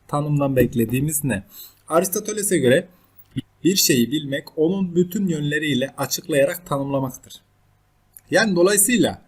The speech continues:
bir şeyi ben bütün yön-, yönleriyle biliyorsam, bütün yönleriyle açıklayabiliyorsam ben bunu tanımlamış oluyorum. Bir şeyi tanımlamak ise onun ne olduğunu söyleyebilmektir.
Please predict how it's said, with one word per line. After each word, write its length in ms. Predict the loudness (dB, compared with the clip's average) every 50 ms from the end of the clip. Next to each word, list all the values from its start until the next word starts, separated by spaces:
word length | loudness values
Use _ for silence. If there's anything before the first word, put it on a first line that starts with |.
| _ _ _ -12 -6
bir 160 | -4 -2 -2
şeyi 360 | -2 -2 -2 -2 -4 -2 -2
ben 220 | -2 -2 -2 -2 -4
bütün 300 | -4 -4 -2 -4 -2 -2
yön-, 260 | -4 -4 -6 -8 -6 -4
yönleriyle 640 | -2 0 0 0 0 0 0 0 -2 -2 -4 -6 -6
biliyorsam, 800 | -4 0 2 2 2 2 0 0 0 0 0 -2 -4 -10 -16 _ _ _ _ -10 -10
bütün 200 | -6 -2 0 0
yönleriyle 640 | 0 0 -2 -4 -4 -4 -4 -4 -4 -4 -6 -10
açıklayabiliyorsam 1080 | -12 -12 -12 -12 -10 -8 -4 -2 0 0 0 -2 -2 -2 -2 -2 -2 -6 -8 -6 -4 -2
ben 160 | -2 -2 -2
bunu 160 | -4 -4 -6
tanımlamış 560 | -4 -4 0 0 2 2 2 2 2 2 0 0
oluyorum. 360 | -2 -4 -4 -8 -10 -12 -16 _ _ _ _ _ _ _ -6
Bir 100 | -4 -2
şeyi 360 | 0 0 2 2 0 -2 -2
tanımlamak 600 | -4 -4 -4 -2 -2 0 0 0 0 -2 -4 -2
ise 340 | -2 0 0 0 -4 -6 -8 _ _ _ _ _ _ 2
onun 440 | 2 4 4 4 4 2 0 -2 -4 -10 -20 -20 _ _ _ _ -2
ne 200 | 2 2 4 4
olduğunu 800 | 4 6 8 8 6 6 4 -2 -2 -2 0 0 -2 -2 -4 -6 -12
söyleyebilmektir. 1120 | -12 -10 -6 -2 -2 0 0 0 -2 -2 -2 -4 -4 -6 -8 -12 -16 _ _ -16 -16 -16